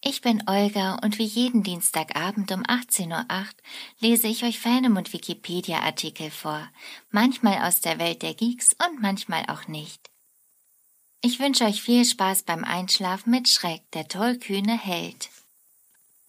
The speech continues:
Shrek, der tollkühne Held ist ein computeranimierter Kinofilm von DreamWorks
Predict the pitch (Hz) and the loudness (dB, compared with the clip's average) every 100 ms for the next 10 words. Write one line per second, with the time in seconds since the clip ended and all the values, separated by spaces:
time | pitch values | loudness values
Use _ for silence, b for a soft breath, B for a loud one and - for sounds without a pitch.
0 | _ _ B B B B B B - - | _ _ B B B B B B 2 6
1 | 233 247 202 175 175 190 220 214 208 190 | 6 4 2 0 2 2 2 2 2 2
2 | 160 180 165 160 - - 233 - 240 226 | 0 -4 -4 -6 -8 0 2 6 4 4
3 | 226 - 269 262 180 - 165 160 175 185 | -2 0 -4 -2 0 0 0 -4 -4 -4
4 | 165 - - 208 208 202 208 208 208 254 | -6 -6 2 4 4 2 0 0 2 6
5 | 240 196 185 175 165 160 160 - - | 6 4 0 -2 -2 -4 -4 0 -2